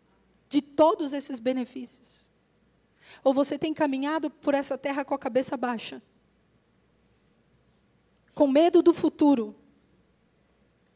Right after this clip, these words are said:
Com medo dos seus inimigos? Os seus inimigos te dominam. O medo, a tristeza,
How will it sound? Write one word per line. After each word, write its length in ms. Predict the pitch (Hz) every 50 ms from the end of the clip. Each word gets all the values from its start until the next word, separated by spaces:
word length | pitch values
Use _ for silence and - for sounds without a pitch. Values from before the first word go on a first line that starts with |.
| _ _ _ _ _ _ _ _ _ _
Com 120 | - 311
medo 380 | 294 277 277 320 359 403 392 359
dos 160 | 285 320 302
seus 300 | - - 311 311 302 277
inimigos? 500 | 302 285 294 285 262 269 262 226 247 220
Os 140 | 226 247 -
seus 180 | - 302 302 277
inimigos 400 | 302 294 294 285 311 294 302 -
te 100 | - 311
dominam. 560 | 247 285 277 262 269 285 285 262 220 214 220 - _ _ _ _ _ _ _ _ _ _ _ _
O 120 | 233 226
medo, 600 | 220 214 240 262 277 285 269 - 247 233 214 208 _ _ _ _ _ _
a 120 | - 233 226
tristeza, 880 | - 220 220 - - - _ 285 269 277 277 262 240 214 233 214 202